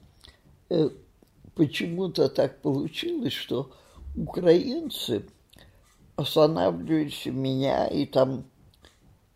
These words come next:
я с украинцами дело имела, а с литовцами и другими прибалтами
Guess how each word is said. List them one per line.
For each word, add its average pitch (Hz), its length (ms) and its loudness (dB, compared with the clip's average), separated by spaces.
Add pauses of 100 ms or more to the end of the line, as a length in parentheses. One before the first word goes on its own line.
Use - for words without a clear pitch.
(540)
я 143 200 6
с - 100 -8
украинцами 127 960 -2
дело 98 480 -6
имела, 101 400 -8 (1000)
а 135 460 2 (100)
с - 260 -10 (140)
литовцами 127 1120 -2
и 117 40 -2
другими 127 600 -2
прибалтами 117 1080 -4